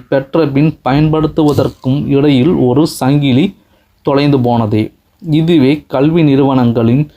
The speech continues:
தோல்விக்கு காரணமாக அமைந்துவிட்டது. ஹென்றி ஃபோர்டு பள்ளிக்கூடத்தில் அதிகம் படிக்கவில்லை என்பதால் அவரை கல்வி அறிவு இல்லாதவர் என்று தவறாக எண்ணி விடுவா-, விடுகிறார்கள் பலர்.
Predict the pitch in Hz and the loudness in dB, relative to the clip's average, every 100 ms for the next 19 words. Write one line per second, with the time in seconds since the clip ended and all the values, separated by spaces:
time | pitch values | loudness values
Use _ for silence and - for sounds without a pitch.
0 | _ _ _ _ 165 175 170 160 156 151 | _ _ _ _ -2 0 0 -2 -6 -8
1 | - 127 131 143 135 123 139 127 135 123 | -6 -2 0 0 0 -2 -2 0 0 0
2 | 113 - 104 107 113 - _ _ - _ | -2 -4 -4 -4 -6 -18 _ _ -20 _
3 | _ _ _ _ _ _ _ _ 170 190 | _ _ _ _ _ _ _ _ 0 2
4 | 208 185 - 139 156 - 143 170 - 156 | 2 0 0 0 -2 -2 -2 -2 -2 -2
5 | 135 - 123 135 - - 135 160 160 160 | -2 -2 -2 -2 -2 -4 -2 0 0 -2
6 | - 135 147 147 147 131 139 151 131 127 | -2 -2 -2 -2 0 2 2 2 0 0
7 | 120 113 117 - _ _ _ _ - 143 | -2 -2 -6 -10 _ _ _ _ -6 -2
8 | 143 131 131 151 - 143 165 185 196 156 | 0 0 -2 -4 -6 -2 0 0 0 0
9 | 147 165 170 131 147 160 160 156 151 127 | 0 2 2 2 2 0 0 0 0 0
10 | 123 120 113 127 _ 131 139 147 147 156 | 0 0 -2 -4 _ -4 -2 -2 -2 0
11 | 131 151 156 143 131 127 127 127 135 143 | 0 2 2 0 0 0 0 0 0 0
12 | 139 139 127 123 127 - 107 104 | 0 -2 -2 -2 -2 -2 -4 -4